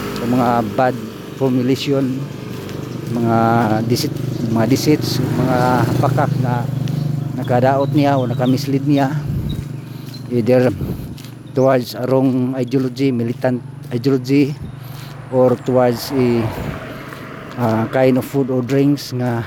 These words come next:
nakadaot niya. Tanan, protected siya.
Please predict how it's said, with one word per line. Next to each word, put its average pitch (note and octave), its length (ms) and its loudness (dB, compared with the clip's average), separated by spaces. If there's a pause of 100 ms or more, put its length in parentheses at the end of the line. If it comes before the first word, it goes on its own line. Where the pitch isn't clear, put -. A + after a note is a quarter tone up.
nakadaot B2 400 0
niya. C#3 320 2 (800)
Tanan, F3 360 4 (160)
protected C3 520 0
siya. A#2+ 320 -2